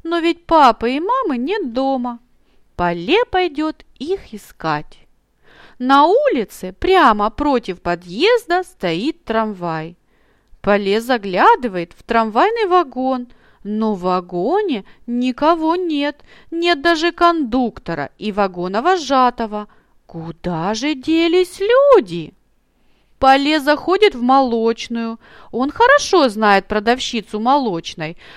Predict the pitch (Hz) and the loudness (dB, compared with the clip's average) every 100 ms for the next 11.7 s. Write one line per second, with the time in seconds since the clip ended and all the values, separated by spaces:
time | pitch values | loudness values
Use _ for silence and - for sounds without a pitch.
0 | - 302 320 320 320 302 320 294 - 330 | -12 -4 -2 0 2 4 2 0 -4 -2
1 | 523 523 262 220 240 240 247 262 427 - | -2 0 0 2 0 2 0 4 2 2
2 | 247 220 214 208 208 214 226 - _ - | 0 0 -2 -4 -4 -6 -8 -14 _ -8
3 | 269 339 220 208 - 175 - 165 190 254 | -2 0 2 0 -2 -8 -4 0 0 2
4 | 349 370 349 359 349 339 349 359 359 349 | 2 2 2 2 2 0 0 0 -2 -4
5 | _ - 170 170 285 494 508 381 214 - | _ -10 -6 -4 0 0 0 -2 -2 -6
6 | _ _ - - 254 262 294 311 302 294 | _ _ -20 -12 -2 2 4 2 0 -2
7 | - 302 - 269 339 339 - - 180 - | -2 -4 -4 -2 0 0 -4 -14 -14 -16
8 | _ _ 233 226 - - 269 403 523 - | _ _ -6 -6 -6 -6 0 4 2 0
9 | 254 233 220 - 208 202 190 175 175 - | -4 -4 -6 -8 -6 -6 -8 -10 -12 -16
10 | - - - 233 262 - 262 247 330 403 | -20 -18 -2 2 2 2 0 0 0 -2
11 | 415 277 285 294 285 285 | -4 -2 0 0 -2 -10